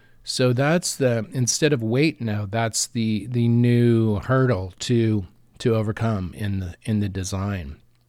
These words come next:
When you're designing jewelry like this, I mean, people don't, don't get, get this, but, I mean, if you go and you, somebody gives you a piece of jewelry, nobody ever thinks about the designer,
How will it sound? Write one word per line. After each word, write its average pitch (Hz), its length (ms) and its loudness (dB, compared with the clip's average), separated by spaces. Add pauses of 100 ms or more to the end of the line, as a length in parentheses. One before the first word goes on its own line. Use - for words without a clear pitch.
(460)
When 135 180 6
you're 196 120 8
designing 196 500 6
jewelry 135 400 4
like 87 280 -4
this, 90 240 -6 (440)
I - 40 -20 (100)
mean, 147 140 4
people 196 220 2
don't, 139 420 4
don't 131 280 2
get, 117 400 0 (680)
get 113 160 0
this, 87 200 -6
but, - 320 -2 (220)
I - 60 -10
mean, 117 200 2
if 135 260 -6
you 123 60 -2
go 123 200 4
and 120 100 2
you, 110 300 -2 (160)
somebody 127 300 0
gives 110 260 -2
you 113 100 2
a 107 40 -6
piece - 220 -8
of 110 100 -16
jewelry, 101 480 -4 (360)
nobody 175 360 6
ever 131 180 2
thinks 123 320 -2
about 101 280 -4
the 101 80 -2
designer, 98 760 -4